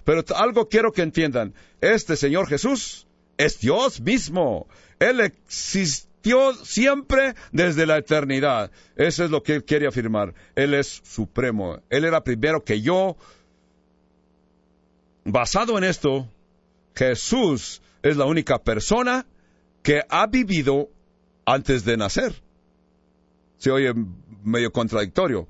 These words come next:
pero él es la única persona que existió antes de nacer. Y él mismo lo va a decir.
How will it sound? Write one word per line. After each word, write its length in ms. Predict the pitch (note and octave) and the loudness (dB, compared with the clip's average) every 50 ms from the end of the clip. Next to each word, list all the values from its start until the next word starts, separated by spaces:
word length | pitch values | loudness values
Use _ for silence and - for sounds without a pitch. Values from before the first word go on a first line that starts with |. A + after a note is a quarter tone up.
| - _ _ _ _ _ - | -16 _ _ _ _ _ 0
pero 300 | - C3+ C#3 C#3 C#3+ C3+ | 2 2 4 4 2 2
él 160 | C#3+ E3+ F#3+ | 2 4 4
es 100 | G#3 G#3 | 4 4
la 120 | G3 E3+ | 4 2
única 300 | F#3 A3 A3+ - - G3 | 2 2 0 2 0 0
persona 520 | - - D3+ C#3+ - D3+ D3+ D3 D3 C#3+ C#3 | 2 0 -2 0 0 0 0 0 0 -2 -2
que 360 | - - C3 B2 A#2+ A2 - - - - _ _ - | -2 -2 0 0 0 -2 -6 -10 -20 -20 _ _ 0
existió 720 | B2+ A#2 - - B2+ A#2 - - - D3+ E3 F3 E3 - | 0 0 0 -2 -4 -4 -4 -2 0 0 2 2 0 0
antes 600 | - C3+ E3+ G#3 G#3 F#3 D#3 - C3 B2 A2+ F#2+ | 0 0 0 0 0 -2 -2 -2 -2 -4 -2 -2
de 100 | A2 G#2+ | -4 -2
nacer. 460 | G#2 G2 F#2+ F2+ G2 G#2 G2 F2+ D#2+ D#2+ - _ _ _ _ _ _ _ _ _ | -2 -2 -4 -2 -2 -2 -2 -2 -4 -8 -18 _ _ _ _ _ _ _ _ _
Y 200 | C#3+ C#3+ D3 D3+ | 0 2 2 4
él 200 | F#3 A3 B3 A3 | 4 2 2 2
mismo 340 | G3 G#3+ A#3+ F#3+ F3+ G3+ | 0 0 0 0 -2 0
lo 120 | F3 D#3 D3 | 0 2 2
va 100 | D#3 E3 | 2 2
a 20 | |
decir. 400 | D3+ C3 - A#3 C#4+ C4+ F3 A#2 | 0 -2 -2 -4 -4 -4 -6 -8